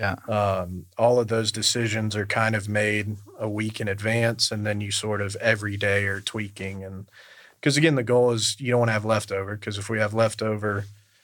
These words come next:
Speaker 2: we're having to reheat it or we're having to use it in something else. And, uh, that kind of defeats the whole purpose of buying this really good quality stuff and,
Speaker 1: Right.
Speaker 2: and all that. So it's hard. That's, that's probably our biggest, uh, struggle, you know, on that.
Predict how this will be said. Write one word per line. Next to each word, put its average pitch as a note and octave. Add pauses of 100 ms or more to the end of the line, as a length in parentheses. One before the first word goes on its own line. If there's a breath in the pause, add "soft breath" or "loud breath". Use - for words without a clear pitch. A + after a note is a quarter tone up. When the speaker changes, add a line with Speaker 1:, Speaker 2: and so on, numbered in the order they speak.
(140 soft breath)
Speaker 2:
we're G#2
having G2
to G2
reheat G2
it A#2+
or A2
we're G#2
having G#2
to G#2
use G#2
it G#2
in F2+
something G#2
else. G2+
And, F#2+
uh, F#2 (540 soft breath)
that G2+
kind A2
of G2+
defeats G#2
the A2
whole A2+
purpose G#2
of G2
buying G#2+
this G2+
really G#2+
good G2+
quality G2+
stuff G2
and, -
Speaker 1:
Right. G2+
Speaker 2:
and G2+
all G#2+
that. G2
So - (600 soft breath)
it's C3+
hard. A2+
That's, B2+ (100)
that's C#3+
probably B2+
our G#2+
biggest, G#2+
uh, F#2+ (340)
struggle, G2+ (180)
you A2+
know, G2+
on G2+
that. A#2